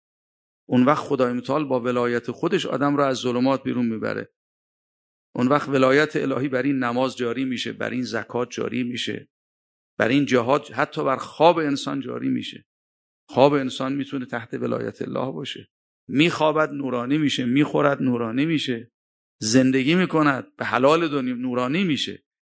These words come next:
چون تحت دین خدا قرار داره. ان الدین عند الله الاسلام. این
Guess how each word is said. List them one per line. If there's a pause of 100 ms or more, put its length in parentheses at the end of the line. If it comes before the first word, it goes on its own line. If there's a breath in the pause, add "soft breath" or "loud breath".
چون (440)
تحت
دین
خدا
قرار
داره. (760)
ان
الدین
عند
الله
الاسلام.
این